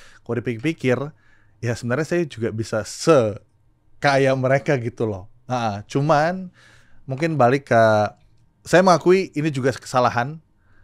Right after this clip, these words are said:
eh, tapi enggak, saya selalu berpegang, yaitu adalah idealisme saya.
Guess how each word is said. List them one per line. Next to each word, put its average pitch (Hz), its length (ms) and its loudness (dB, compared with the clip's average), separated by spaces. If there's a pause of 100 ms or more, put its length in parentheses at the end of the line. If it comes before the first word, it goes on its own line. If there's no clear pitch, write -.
(160)
eh, 117 320 -4 (460)
tapi 143 320 2
enggak, 123 300 2 (500)
saya 123 300 -2
selalu 120 300 -2
berpegang, 110 560 -6
yaitu 113 280 -6
adalah 123 200 -2
idealisme 110 560 -8 (440)
saya. 98 500 -12